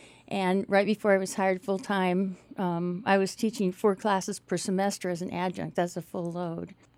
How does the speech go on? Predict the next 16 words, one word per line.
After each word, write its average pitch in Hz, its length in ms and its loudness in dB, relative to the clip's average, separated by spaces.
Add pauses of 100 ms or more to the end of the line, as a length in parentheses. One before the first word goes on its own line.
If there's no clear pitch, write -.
Also, 220 360 6
I 214 80 6
had 208 160 2
to 220 60 4
have 180 140 2
both 202 240 4
my 190 100 2
babies 202 420 4
in 175 120 0
the 180 100 -4
summer 190 400 0
because 185 640 -4
I, 190 140 -2 (140)
I - 40 -6
worked 196 300 0
around 185 500 2